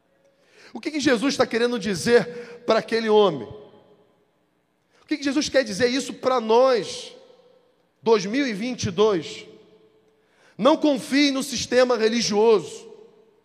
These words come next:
onde que a sua ação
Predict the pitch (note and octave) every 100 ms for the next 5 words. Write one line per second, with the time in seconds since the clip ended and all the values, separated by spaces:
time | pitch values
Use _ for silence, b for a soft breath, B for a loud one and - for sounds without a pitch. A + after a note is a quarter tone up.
0 | _ _ _ _ _ b b - C4+ D4
1 | B3 - B3+ A3+ E3+ - - F3+ - -
2 | D#4+ D#4+ - - B3+ B3 F#3+ C#3 - -